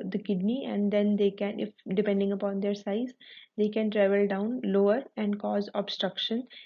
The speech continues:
anywhere in the urinary tract. Then benign prostatic hypertrophy in the case of elderly males. Then various tumors which can be either of, uh,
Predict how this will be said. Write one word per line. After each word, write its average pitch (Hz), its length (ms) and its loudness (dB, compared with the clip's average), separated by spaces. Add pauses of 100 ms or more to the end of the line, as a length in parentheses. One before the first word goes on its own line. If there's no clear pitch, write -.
(140)
anywhere 220 440 4
in 202 220 0
the 202 160 0
urinary 185 560 0
tract. - 400 -8 (1120)
Then 220 300 4
benign 208 420 4
prostatic 196 580 -2
hypertrophy 190 720 -4
in 214 100 2
the 202 100 2
case 185 260 -4
of 196 140 -4 (140)
elderly 190 420 2
males. 190 420 0 (540)
Then 208 220 4
various 214 400 4
tumors 220 600 0
which 214 300 0
can 196 300 2
be 208 240 2
either 202 400 2
of, 208 240 -2 (300)
uh, 190 240 2